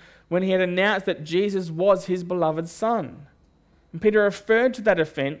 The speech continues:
event to establish the credibility of his witness and that of the other apostles. He used terms like honor, glory, majestic glory, and holy mountain, all to enhance the special event that was the transfiguration.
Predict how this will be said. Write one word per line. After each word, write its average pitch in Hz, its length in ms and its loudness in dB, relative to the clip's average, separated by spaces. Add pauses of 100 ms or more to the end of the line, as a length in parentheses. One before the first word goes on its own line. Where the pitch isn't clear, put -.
(100)
event 143 420 -4 (300)
to 196 100 0
establish 208 580 2
the 185 120 -6
credibility 170 960 -2
of 156 140 -4
his 139 180 -6
witness 147 680 -4 (480)
and 170 140 0
that 185 160 6
of 175 120 2
the 156 120 0
other 139 160 2
apostles. - 800 -8 (1080)
He 196 140 -2
used 196 300 -2
terms 202 420 -4
like 160 300 2
honor, 175 400 0 (140)
glory, 165 560 0 (120)
majestic 170 560 -4
glory, 170 260 0
and 135 100 -8
holy 196 340 2
mountain, 170 560 -4 (300)
all 220 240 8
to 214 120 -2
enhance 196 640 -2
the 185 140 -6
special 185 460 -2
event 170 340 -4
that 151 160 -8
was 180 340 0
the 135 80 -6
transfiguration. 160 1300 -6